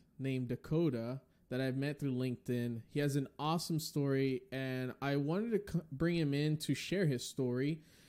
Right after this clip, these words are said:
so that way you feel encouraged. Um, you know, the Bible says that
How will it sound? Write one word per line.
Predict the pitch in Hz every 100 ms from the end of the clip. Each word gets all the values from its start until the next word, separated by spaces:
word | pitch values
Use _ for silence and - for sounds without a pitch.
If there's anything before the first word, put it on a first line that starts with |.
| -
so | - 147
that | 139 147 -
way | 147 147 147 143 135
you | 139 160
feel | 170 156
encouraged. | 139 - 156 131 110 110 - - - - _ -
Um, | 139 127 123 117 110 110 _ _ _ _ _ _ _ - -
you | 143
know, | 135
the | 127
Bible | 147 165 175 170
says | - 165 160 156
that | - 147 139 135 -